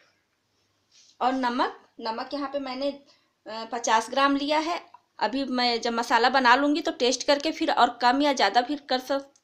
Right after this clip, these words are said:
कर सकती हूँ, ज़्यादा भी ले सकती हूँ इसको। और मिर्चा मैंने यहाँ पाँच छः लाल सूखे वाले मिर्च लिए हैं, इसको भी मैं इसमें डालूँगी तो मसाला और अच्छा तेज बनेगा। और हींग, हींग हाफ टी स्पून लूँगी।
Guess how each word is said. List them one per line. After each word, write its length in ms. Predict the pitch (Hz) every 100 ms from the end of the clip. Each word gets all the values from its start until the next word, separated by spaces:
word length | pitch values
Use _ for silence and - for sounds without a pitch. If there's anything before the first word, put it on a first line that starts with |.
| - -
कर 120 | 240
सकती 340 | 269 262 285
हूँ, 220 | 302 440 - - -
ज़्यादा 280 | 202 208 214
भी 140 | 240 277
ले 140 | 269
सकती 340 | 277 285 -
हूँ 120 | 285 302
इसको। 320 | 285 359 466 - _ _ - -
और 160 | 233
मिर्चा 360 | 254 233 233 285
मैंने 240 | 285 262
यहाँ 260 | 269 285 302
पाँच 280 | 233 240 262
छः 240 | 277 311 466 - _ -
लाल 220 | 226 240
सूखे 340 | - 240 - 262
वाले 260 | 240 254
मिर्च 300 | 240 247 254
लिए 220 | 277 285
हैं, 240 | 311 330 494 - _ _ _ _ _ - -
इसको 300 | 247 247 302
भी 100 | 302
मैं 180 | 320 302
इसमें 260 | 294 302 302
डालूँगी 440 | 277 269 302 349
तो 120 | 370
मसाला 440 | 320 262 247 226 262
और 260 | 208 233
अच्छा 280 | 233 233 269
तेज 300 | 269 214 214
बनेगा। 460 | 254 269 277 339 508 - _ _ _ - -
और 160 | 262 285
हींग, 320 | 254 262 349 466 -
हींग 300 | 254 262 285
हाफ 260 | 269 247 -
टी 120 | 285
स्पून 240 | 277 302 294
लूँगी। 420 | 294 294 311